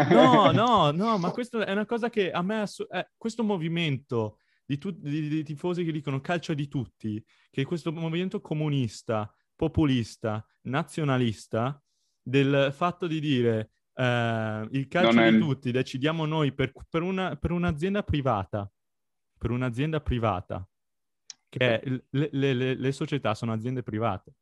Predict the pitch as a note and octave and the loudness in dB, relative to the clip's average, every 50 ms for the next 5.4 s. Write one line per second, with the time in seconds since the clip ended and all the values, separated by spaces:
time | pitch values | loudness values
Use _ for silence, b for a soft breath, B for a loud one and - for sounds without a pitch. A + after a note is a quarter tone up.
0 | _ _ _ _ _ _ _ - C#3 C#3 C3+ - D#3 C#3+ C#3 C#3+ D3+ C#3+ E3 D3 | _ _ _ _ _ _ _ 4 4 4 6 6 8 8 8 8 8 8 6 6
1 | D3 D#3 D3+ C#3+ C3+ C#3 C#3 C#3 C#3+ C#3 C#3 D3 C3+ B2+ C3+ D3 B2+ C3 C3+ B2 | 6 6 6 8 6 8 8 10 8 8 8 6 4 4 4 4 4 6 8 8
2 | C3 C3+ C#3 C#3 C#3 C3+ C3 A#2+ A2 - B1 G2+ G#2+ G#2 G#2 G#2 A2 A2 G2+ A2 | 10 10 10 8 8 6 6 6 6 6 6 6 6 6 6 6 6 6 6 6
3 | G2 A2+ A2+ A#2 A2+ A2 - A#2 A2+ - - A2 G2+ G2+ G2+ G#2 G#2 G2+ G2+ - | 6 6 8 8 6 6 4 0 0 2 4 6 6 8 8 8 6 6 6 6
4 | - A2 G#2 G#2 G#2 G#2 G#2 G#2+ G#2 F#2+ G2+ G2 F#2+ F#2+ F#2+ F#2+ G2 G2 G2 G2 | 6 6 8 6 6 8 6 6 6 6 6 6 6 6 6 6 6 6 6 6
5 | F#2+ - G2+ G2 G2 F#2+ F#2+ - | 4 4 4 6 6 6 4 2